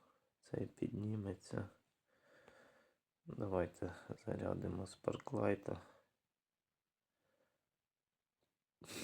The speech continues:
Ну, ви самі все бачите, тут поляна сама вирішує все за мене. Так,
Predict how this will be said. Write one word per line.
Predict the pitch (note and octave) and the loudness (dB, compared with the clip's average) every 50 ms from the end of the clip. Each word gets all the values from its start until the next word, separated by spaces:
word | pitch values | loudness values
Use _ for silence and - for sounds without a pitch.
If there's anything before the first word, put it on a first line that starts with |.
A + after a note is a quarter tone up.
| - - - - - - - _ _ - - - | -6 -6 -8 -10 -14 -18 -20 _ _ -12 -4 2
Ну, | G#2+ A2 E2+ G#2 | 4 6 8 10
ви | G2 F2+ F2+ | 10 10 10
самі | F2+ - - - F2 F2 E2 | 8 8 4 4 6 6 4
все | - - - - | 4 4 2 0
бачите, | - - - - - - - - - - - E2+ | 0 2 2 2 2 2 0 -6 -6 -2 -2 -2
тут | - - - - - - - - - - - - - - - - - - - - - - | 0 0 -4 -2 -2 -4 -4 -8 -10 -8 -8 -6 -6 -6 -6 -6 -6 -6 -8 -4 4 6
поляна | F2+ F2 E2+ F2+ F2+ F2+ F2 E2 F2+ | 8 12 12 12 12 12 10 6 4
сама | - - F#2 F#2 F#2 F2+ F2+ | 4 4 6 8 10 12 12
вирішує | F2 E2 E2+ E2+ E2+ E2+ E2+ F#2 - - - - - F2+ F#2 F#2 F#2 - - - - - | 12 12 10 8 8 6 4 2 0 -4 0 2 2 4 4 2 0 -6 -14 -20 -20 -20
все | - - - - F2+ F2+ F2 | -16 -6 0 4 6 6 6
за | F2+ - - | 4 2 2
мене. | - E2+ E2 E2 F2 D#2+ F2 F2+ F2+ - - _ _ _ _ _ _ _ _ - - - - - - - - - - - - - - - - - - - - - - - - - - - - - _ _ _ _ _ _ _ _ _ - - | 2 4 4 4 4 4 2 0 -4 -8 -12 _ _ _ _ _ _ _ _ -20 -20 -20 -14 -14 -14 -12 -12 -14 -14 -14 -14 -14 -14 -14 -16 -16 -16 -16 -14 -14 -14 -14 -14 -14 -14 -16 -18 -20 _ _ _ _ _ _ _ _ _ -2 6
Так, | - B2 A#2+ A2 G#2 G2+ F#2 - - - | 8 8 10 10 6 4 2 0 0 0